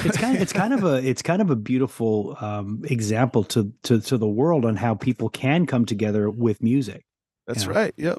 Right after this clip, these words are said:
Speaker 2: and if you think about, uh, uh, the Copenhagen interpretation of quantum physics, quantum mechanics, or if you, if you look into the many worlds,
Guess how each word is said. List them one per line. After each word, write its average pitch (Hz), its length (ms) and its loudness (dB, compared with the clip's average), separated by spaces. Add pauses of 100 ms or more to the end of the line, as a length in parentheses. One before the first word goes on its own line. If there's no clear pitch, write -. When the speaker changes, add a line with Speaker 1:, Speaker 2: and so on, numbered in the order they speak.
Speaker 2:
and 147 120 0
if 165 140 -2
you 156 60 4
think 185 240 2
about, 165 440 2
uh, 170 200 2 (600)
uh, 113 300 -2 (420)
the 143 420 0
Copenhagen 190 680 2
interpretation 175 760 0
of 160 120 -4
quantum 170 300 0
physics, 175 400 -2
quantum 160 280 0
mechanics, 165 560 0
or 131 160 6
if 131 140 -4
you, 135 140 0
if 131 140 -8
you 147 60 -8
look 151 180 -6
into 147 200 0
the 117 100 0
many 151 300 0
worlds, 151 680 0